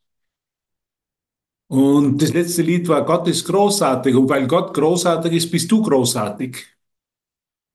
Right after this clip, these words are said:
Kannst du das annehmen, dass du großartig bist?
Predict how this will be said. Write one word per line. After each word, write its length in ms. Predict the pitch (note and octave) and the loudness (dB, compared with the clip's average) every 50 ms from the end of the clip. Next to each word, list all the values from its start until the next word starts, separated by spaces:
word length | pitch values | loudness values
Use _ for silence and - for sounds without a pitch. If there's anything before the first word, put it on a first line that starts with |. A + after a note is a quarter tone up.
| _ _ _ _ _ _ _ _ _ _ _ _ _ _ _ _ _ _ _ _ - | _ _ _ _ _ _ _ _ _ _ _ _ _ _ _ _ _ _ _ _ -6
Kannst 260 | - D3 C3+ - - - | -2 -2 -2 -2 -2 -2
du 40 | |
das 220 | B2 C#3+ C#3 B2 - | -2 -2 -2 -2 -2
annehmen, 1080 | - B2+ C3 D#3+ D#3+ D#3+ E3 F3 F3 F3 F#3 G3 G3+ G3+ G3+ G3+ - - - - - _ _ _ _ _ _ _ _ _ _ _ _ _ _ _ _ _ _ _ _ _ _ _ _ | -2 -2 0 0 2 2 2 2 2 2 2 4 4 4 4 2 -2 -4 -8 -12 -18 _ _ _ _ _ _ _ _ _ _ _ _ _ _ _ _ _ _ _ _ _ _ _ _
dass 160 | - C3+ A#2+ - | -6 -4 -4 -2
du 100 | D3 A#2+ | -2 0
großartig 840 | A#2 C#3+ C#3+ D#3 F#3 F#3 F#3 F3+ F#3+ F#3 F3 F3+ - F#3+ E3+ - | 0 2 2 4 2 2 2 0 -2 -2 -2 -2 -2 -4 -4 -2
bist? 520 | - G#3 A3+ A3 - - - - - - | 0 0 0 0 0 -4 -6 -8 -12 -18